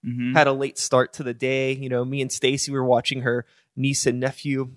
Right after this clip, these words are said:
Speaker 1: You
Speaker 2: for
Speaker 1: told
Speaker 2: the past
Speaker 1: me
Speaker 2: couple
Speaker 1: about
Speaker 2: days.
Speaker 1: that.
Speaker 2: So,
Speaker 1: You
Speaker 2: yeah,
Speaker 1: told me about that.
Speaker 2: babysitting, hanging out with ten-year-olds. And, uh, but here we are.
Speaker 1: Mm-hmm.
Speaker 2: We have some,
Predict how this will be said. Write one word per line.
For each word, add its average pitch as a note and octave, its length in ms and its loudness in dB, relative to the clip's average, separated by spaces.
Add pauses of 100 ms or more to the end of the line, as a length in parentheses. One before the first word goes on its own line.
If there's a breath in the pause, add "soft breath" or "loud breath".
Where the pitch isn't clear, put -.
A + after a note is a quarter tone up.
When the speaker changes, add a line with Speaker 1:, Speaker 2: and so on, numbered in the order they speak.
(260)
Speaker 1:
You C#3 100 -2
Speaker 2:
for - 40 2
Speaker 1:
told E3+ 200 8
Speaker 2:
the - 40 10
past G#3 100 2
Speaker 1:
me D#3+ 60 2
Speaker 2:
couple A#2+ 160 4
Speaker 1:
about A#2+ 80 6
Speaker 2:
days. C#3 120 2
Speaker 1:
that. C#3 280 0
Speaker 2:
So, C3 140 4
Speaker 1:
You C3 80 4
Speaker 2:
yeah, C3 80 4
Speaker 1:
told D#3 180 4
me E3 120 0
about D3 200 6
that. D3+ 60 -2
Speaker 2:
babysitting, C#3 420 4
hanging C3+ 240 0
out C3 140 2
with A#2+ 100 -10
ten-year-olds. C#3+ 960 0 (720)
And, B2 160 -2
uh, A#2+ 240 -6 (360)
but C#3+ 100 2
here E3 140 8
we D3+ 160 6
are. D3 400 6 (160)
Speaker 1:
Mm-hmm. A#2+ 300 -4
Speaker 2:
We C#3 120 4
have B2 180 4
some, A#2+ 320 -4